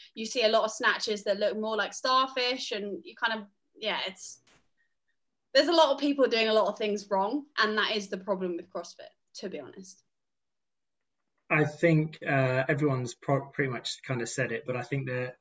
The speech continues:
Speaker 2: but to round it up, I think CrossFit basically, and anyone can jump in if they think I'm being wrong here,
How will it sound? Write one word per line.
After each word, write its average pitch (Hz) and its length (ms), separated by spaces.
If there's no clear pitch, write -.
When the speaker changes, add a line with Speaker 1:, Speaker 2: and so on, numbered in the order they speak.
Speaker 2:
but 139 340
to 147 120
round 151 440
it 135 100
up, 147 240
I 135 60
think 135 380
CrossFit 139 540
basically, 143 880
and 139 100
anyone 135 300
can 139 160
jump 135 300
in 127 160
if - 100
they 127 100
think 131 260
I'm 123 100
being 123 180
wrong 120 160
here, 123 140